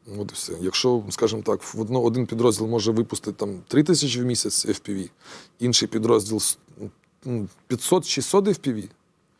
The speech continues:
то в Росії точно так же. Але в Ікс три. І от тепер зрозумійте, що ми зараз в топовому підрозділі поймаємо на голову десять тисяч, в поганому — півтори. Для нас це вообще, ну, все хреново, все похреново. У них більше ізначально це все.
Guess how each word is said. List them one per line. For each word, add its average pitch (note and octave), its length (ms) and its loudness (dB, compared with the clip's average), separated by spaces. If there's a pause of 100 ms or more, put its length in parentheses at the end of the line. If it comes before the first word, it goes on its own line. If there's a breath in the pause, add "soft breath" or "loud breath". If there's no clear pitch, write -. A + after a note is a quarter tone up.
(600 soft breath)
то A#2 100 0
в - 20 4
Росії F#3+ 300 6
точно D#3 320 4
так D#2+ 220 -4
же. - 120 -10 (600)
Але C#3 220 4
в D3+ 80 4
Ікс D#3 140 0
три. F#2+ 220 -4 (640)
І A2 80 2
от A2 80 2
тепер D3+ 260 4
зрозумійте, C3 420 6
що B2+ 120 4
ми C3 100 6
зараз A#2+ 380 6
в - 160 -4
топовому B2 400 2
підрозділі A2+ 520 4
поймаємо B2 480 4
на A#2 80 2
голову A2+ 300 6
десять E3 320 4
тисяч, - 400 -8 (260 loud breath)
в - 80 -20
поганому — B2+ 380 2
півтори. - 400 -8 (580)
Для A2 180 4
нас E3+ 220 2
це - 160 -2
вообще, A2+ 320 0
ну, G2 180 -6 (840)
все - 280 4
хреново, G2 400 0 (560)
все - 240 4
похреново. F#2+ 420 -6
У G#2+ 60 -2
них A2+ 160 2
більше C3 320 6
ізначально A2 500 2
це - 160 -8
все. - 200 -10